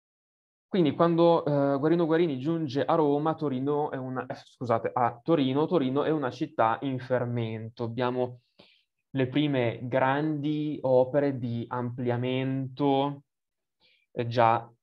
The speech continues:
realizzate, quindi il primo, quello che è chiamato il primo ampliamento di inizio Seicento,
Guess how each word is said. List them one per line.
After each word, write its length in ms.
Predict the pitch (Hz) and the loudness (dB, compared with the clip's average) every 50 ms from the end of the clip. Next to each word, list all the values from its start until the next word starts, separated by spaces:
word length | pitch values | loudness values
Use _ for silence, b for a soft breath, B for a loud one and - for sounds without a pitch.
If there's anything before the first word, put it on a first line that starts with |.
| _ _ | _ _
realizzate, 800 | - 131 127 120 117 107 107 120 113 113 98 92 113 - - 131 | -2 2 2 2 2 2 -2 -2 -2 0 0 0 -2 -2 -6 -6
quindi 240 | - 127 120 120 123 | -6 -4 -4 -2 -2
il 120 | 123 120 | -2 -2
primo, 460 | 123 143 151 156 165 151 135 123 110 | 2 4 4 6 6 4 4 2 2
quello 220 | 110 139 131 131 127 | 0 2 2 2 0
che 60 | 123 | 0
è 40 | 120 | -2
chiamato 300 | 120 113 117 120 120 127 | -4 -4 -2 -2 -2 -4
il 120 | 120 120 | -4 -2
primo 320 | - 143 139 135 131 120 | 0 2 2 2 2 0
ampliamento 840 | - 123 120 120 120 123 123 117 113 123 127 123 120 120 117 120 117 110 | -2 -2 -4 -4 -4 -2 -2 0 0 0 0 0 -2 -2 -2 -4 -4 -4
di 100 | 110 113 | -4 -4
inizio 320 | 113 117 113 117 - 113 | -4 -4 -6 -8 -10 -14
Seicento, 920 | 117 - 113 107 107 - - 101 92 92 92 95 - 160 202 247 - - | -14 -12 -12 -12 -12 -12 -12 -12 -12 -12 -12 -6 -4 -4 -4 -4 -8 -16